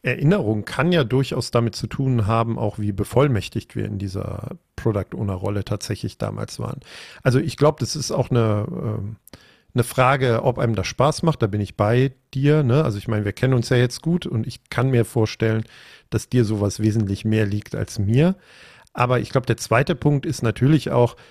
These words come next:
wie werde ich akzeptiert oder, ähm, wie sehr darf ich bestimmte Dinge vorgeben oder vielleicht sogar entscheiden. Ne, da sind wir ja auch ein bisschen in Richtung Poem, was wir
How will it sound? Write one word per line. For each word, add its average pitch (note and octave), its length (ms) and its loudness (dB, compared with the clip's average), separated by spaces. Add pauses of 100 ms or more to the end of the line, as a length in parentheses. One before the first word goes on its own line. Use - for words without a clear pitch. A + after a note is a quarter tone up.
(220)
wie A2+ 140 2
werde B2 160 4
ich - 140 0
akzeptiert C3+ 800 0
oder, G#2+ 580 2
ähm, G#2 220 -2
wie B2 160 -2
sehr A2+ 320 4
darf A2 240 2
ich - 120 -8
bestimmte A#2 420 -2
Dinge G#2+ 240 2
vorgeben B2 680 2
oder A2 180 0
vielleicht G#2+ 320 -2
sogar G#2+ 260 0
entscheiden. A#2+ 540 -2 (460)
Ne, A2+ 100 0
da G#2+ 100 -2
sind A2 120 -4
wir A#2+ 80 4
ja G2+ 80 2
auch G#2 140 -2
ein G#2 120 0
bisschen G#2 300 -2
in G2 100 -2
Richtung G2 380 -6
Poem, A2+ 420 0
was G2+ 220 -4
wir G2 240 -4